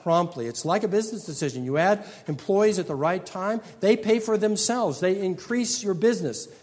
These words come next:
That's the business model. I think it has some application for us in the church. And I would say about myself, I have been too slow to add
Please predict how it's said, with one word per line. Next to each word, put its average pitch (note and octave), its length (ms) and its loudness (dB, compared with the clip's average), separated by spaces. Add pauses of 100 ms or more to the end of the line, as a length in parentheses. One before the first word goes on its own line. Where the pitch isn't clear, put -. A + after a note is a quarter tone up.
That's G#3 240 4
the G3+ 120 -2
business F#3+ 520 2 (340)
model. F#3+ 400 6
I A#3 80 4
think A#3+ 160 2
it G#3+ 60 4
has A3 180 6
some A3 140 4
application G#3 720 2 (300)
for F#3 200 2
us F#3+ 160 4
in F#3+ 80 2
the E3 80 -2
church. G3+ 320 2
And D#3 180 -10
I G#3 180 8
would D4+ 180 2
say A#3+ 240 2
about F#3+ 420 2
myself, E3 840 0
I D3+ 140 0
have C#3 160 -2
been C3+ 220 -2
too A3 520 0 (180)
slow D#3+ 840 0 (300)
to D#3 240 -8
add C#3+ 480 -2